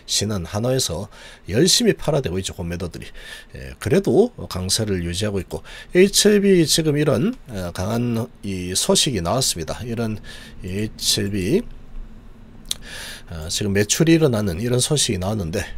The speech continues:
아, 지금 뭐 이 프로 정도, 일점구 프로 생명과학도 일점구 프로 하락을 하고 있죠. 자, 이렇게 전개가 되고 있는데 전반적으로 제약바이오 부분은, 아, 조금 혼조세입니다. 좀 혼조세로, 어, 진행이 되고 있고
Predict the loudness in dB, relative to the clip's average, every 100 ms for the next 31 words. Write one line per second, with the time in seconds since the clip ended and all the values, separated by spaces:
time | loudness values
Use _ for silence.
0 | -6 -2 0 4 4 4 2 2 2 2
1 | 6 8 6 2 4 4 4 4 2 4
2 | 6 6 2 -12 -16 -2 4 4 4 6
3 | 4 4 2 4 2 2 0 -2 -2 -2
4 | -2 0 0 0 -2 -8 -10 -14 -12 -12
5 | -8 -2 0 4 4 6 6 4 -2 0
6 | 0 0 0 -2 -4 -2 0 4 2 4
7 | 2 2 4 6 6 4 -4 -6 2 4
8 | 4 2 4 4 4 0 -2 -2 -2 -4
9 | -10 -20 -20 -16 -10 -8 -8 -6 -6 -2
10 | -2 -2 -6 -14 -16 -12 -8 -4 -2 -2
11 | -2 0 2 0 -2 -8 -6 -4 -6 -6
12 | -6 -6 -8 -12